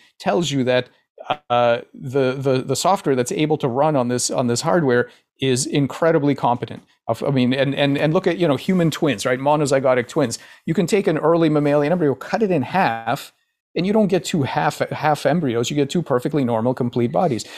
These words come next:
We already know that this stuff is incredibly, um, competent at reaching their anatomical goals. So I, I, I, I was less,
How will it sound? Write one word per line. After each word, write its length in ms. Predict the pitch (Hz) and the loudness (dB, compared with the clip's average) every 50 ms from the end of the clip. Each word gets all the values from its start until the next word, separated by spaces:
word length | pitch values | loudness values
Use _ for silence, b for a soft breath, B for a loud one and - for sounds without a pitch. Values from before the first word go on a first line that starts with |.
| B B | B B
We 100 | 160 185 | 2 4
already 240 | 214 214 214 214 180 | 4 4 4 4 2
know 240 | 160 156 156 170 175 | 4 4 4 4 4
that 160 | 156 147 151 | 2 2 0
this 160 | 143 131 - | 0 -2 0
stuff 220 | - 147 131 - | 0 -2 -2 -2
is 120 | 143 123 135 | -2 -2 0
incredibly, 840 | 139 135 - - - - 190 175 170 175 151 151 139 131 127 135 156 | 0 -2 -2 -4 -4 -2 0 2 2 2 2 0 0 -2 -4 -4 -4
um, 200 | 143 131 123 117 | -6 -6 -4 -2
competent 440 | - - 135 135 - 139 123 120 | 0 0 0 0 0 -2 -2 -2
at 120 | 123 110 - | -2 0 0
reaching 400 | 143 151 156 147 - 147 127 123 | 2 2 2 2 2 2 2 2
their 160 | 123 123 123 | 2 2 2
anatomical 640 | 135 131 127 131 123 - 135 127 127 123 117 120 117 | 2 2 2 0 0 0 0 0 0 0 -2 -4 -2
goals. 360 | 117 131 131 120 110 107 - B B B B B B B | 0 0 0 0 0 -2 -6 B B B B B B B
So 380 | B - 160 143 127 113 - B B B _ | B 0 2 2 2 2 0 B B B _
I, 320 | - 139 143 - 160 151 139 - | -2 -2 0 0 0 0 0 0
I, 60 | 147 | 0
I, 100 | 151 143 147 - 156 | 0 0 0 0 0
I 20 | |
was 240 | 151 147 151 143 - | 0 0 0 -2 0
less, 320 | 151 156 175 208 - - | 0 2 2 2 0 -2